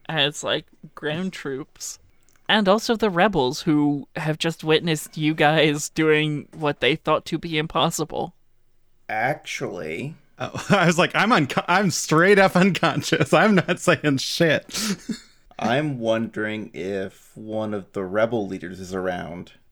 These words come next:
Speaker 3: Oh, yeah, French dude.
Speaker 2: Yeah.
Speaker 1: Yeah, I believe Tazemu was with you. Um,
Speaker 2: Okay. So basically, Plex is going to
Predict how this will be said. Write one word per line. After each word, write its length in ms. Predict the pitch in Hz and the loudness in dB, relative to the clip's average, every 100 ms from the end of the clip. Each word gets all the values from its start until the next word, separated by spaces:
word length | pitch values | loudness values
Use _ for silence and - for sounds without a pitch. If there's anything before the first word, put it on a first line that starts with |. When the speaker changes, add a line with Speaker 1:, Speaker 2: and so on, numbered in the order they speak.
| - | -2
Speaker 3:
Oh, 80 | 151 | 2
yeah, 220 | 170 156 | 4 2
French 360 | 120 170 175 - | 0 0 -2 0
dude. 300 | 110 101 - _ _ | 0 -2 -6 _ _
Speaker 2:
Yeah. 460 | 113 110 92 76 - _ _ - | -4 -2 -2 -4 -12 _ _ -8
Speaker 1:
Yeah, 120 | 170 | -4
I 40 | |
believe 380 | 165 156 165 180 | 0 2 2 0
Tazemu 500 | - 180 160 165 151 | -4 0 0 2 0
was 260 | 139 139 - | 0 -2 0
with 280 | 120 - | -2 -2
you. 260 | 101 104 160 - _ _ _ _ _ - | -6 -4 -6 -10 _ _ _ _ _ -6
Um, 440 | 151 147 143 143 | -6 -6 -8 -10
Speaker 2:
Okay. 340 | 143 98 92 - _ _ | -6 -4 -4 -8 _ _
So 260 | - 117 | -2 -2
basically, 480 | 101 127 135 139 117 | 0 0 0 0 -6
Plex 520 | - - 110 113 - - | -6 0 0 0 -8 -10
is 220 | 101 95 | -10 -4
going 400 | 104 101 98 95 | -2 -2 -2 -6
to 680 | - - 98 95 92 92 87 | -10 -8 -4 -4 -4 -8 -12